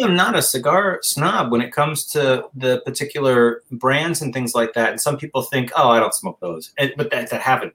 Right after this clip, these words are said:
I, I, it's one of my least favorite human experiences. "Oh,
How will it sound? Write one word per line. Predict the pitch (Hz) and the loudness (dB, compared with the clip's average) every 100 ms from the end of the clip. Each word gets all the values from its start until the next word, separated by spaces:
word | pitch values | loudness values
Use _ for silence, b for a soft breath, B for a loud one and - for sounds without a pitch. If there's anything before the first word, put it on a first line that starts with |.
| - | -10
I, | 117 - | -8 0
I, | 135 151 | 0 0
it's | 147 | -4
one | 190 175 | -4 -2
of | |
my | 139 | -2
least | 117 143 147 | -2 -2 -4
favorite | 147 131 113 - _ _ _ _ - | -4 -2 -2 -4 _ _ _ _ -6
human | 165 156 120 | -2 0 -2
experiences. | - - 117 101 92 - - B B B - | -4 -2 -2 -2 -8 -16 -20 B B B 0
"Oh, | 180 120 - | 2 2 0